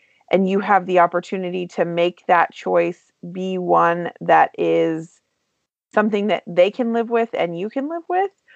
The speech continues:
or you have the choice to make that an easy choice for them to say,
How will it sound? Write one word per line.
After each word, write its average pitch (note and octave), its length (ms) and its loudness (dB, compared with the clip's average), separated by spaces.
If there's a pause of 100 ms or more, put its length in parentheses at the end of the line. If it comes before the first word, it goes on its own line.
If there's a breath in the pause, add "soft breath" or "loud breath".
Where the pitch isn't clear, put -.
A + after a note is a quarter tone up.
(160 soft breath)
or F#3+ 180 4
you F#3+ 240 0
have G3 280 2
the F3+ 80 -6
choice F3+ 420 -2
to - 140 -6
make F3 360 -4
that E3+ 360 4 (100)
an A3 140 -6
easy C#4+ 360 -6
choice F3 300 -2
for F3+ 100 -2
them E3+ 240 0
to F3 120 -8
say, F3 240 0